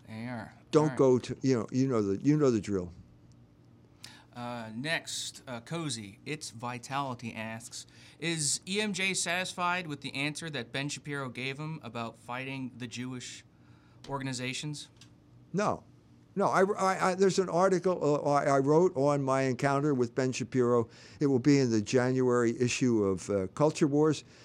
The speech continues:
Speaker 2: You can subscribe to Culture Wars by going to culture wars dot com. But no, it's not a satisfactory answer because he said basically, uh, "They're not Jews."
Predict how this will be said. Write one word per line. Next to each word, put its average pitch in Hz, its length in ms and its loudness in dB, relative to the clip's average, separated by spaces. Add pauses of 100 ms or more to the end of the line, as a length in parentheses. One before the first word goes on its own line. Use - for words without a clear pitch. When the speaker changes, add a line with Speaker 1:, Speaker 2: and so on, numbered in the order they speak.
(160)
Speaker 2:
You 135 100 4
can 127 140 0
subscribe 135 540 2
to 120 60 2
Culture 170 380 2
Wars 151 300 4
by 117 160 2
going 123 220 2
to 113 60 0
culture 127 340 0
wars 120 220 2
dot 117 260 0
com. 127 300 0 (460)
But 190 200 4
no, 233 260 6
it's 160 120 2
not 214 160 4
a 208 60 0
satisfactory 185 720 2
answer 226 320 2
because 156 360 4
he 175 80 4
said 180 260 4
basically, 185 560 2 (300)
uh, 185 260 6
"They're 208 200 4
not 247 200 4
Jews." 277 560 4